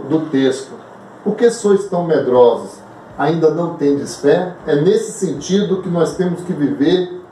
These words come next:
nessa confiança em Deus, uma confiança plena em tudo que Ele quer pra nós, que Ele quer o melhor pra nós. E ele termina com a primeira carta de São Pedro dizendo,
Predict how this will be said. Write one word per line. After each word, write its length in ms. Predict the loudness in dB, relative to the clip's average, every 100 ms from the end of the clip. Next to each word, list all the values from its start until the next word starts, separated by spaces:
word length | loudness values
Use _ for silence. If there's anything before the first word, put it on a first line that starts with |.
| -10
nessa 340 | -2 0 0 -2
confiança 1120 | 2 2 2 -2 0 2 4 2 0 -2 -2
em 180 | -2 -2
Deus, 540 | 0 2 0 -4 -12 -20 -20 -20 -20 -20 -8
uma 180 | -4 -2
confiança 600 | -2 0 0 0 2 -2 -2 0
plena 560 | 2 4 2 0 -8 -16 -20 -10 -4
em 100 | -4
tudo 400 | 2 2 2 -2
que 440 | -2 0 0 -2 -10 0
Ele 240 | 4 4 2
quer 380 | 2 4 4
pra 160 | 2 -2
nós, 280 | 2 2 2
que 100 | -2
Ele 100 | 0
quer 180 | 2 4
o 140 | 4
melhor 480 | 2 4 4 4 4
pra 160 | 0
nós. 460 | 0 -2 -4 -8 -14 -4
E 120 | 0
ele 340 | 2 2 -2 -8 -14 -12 0
termina 640 | 2 2 0 0 0 -2
com 120 | -2
a 120 | 0 0
primeira 400 | 2 4 2 4
carta 300 | 2 2 -4
de 60 |
São 200 | -4 -4
Pedro 260 | 0 0 0
dizendo, 580 | -4 0 2 2 -2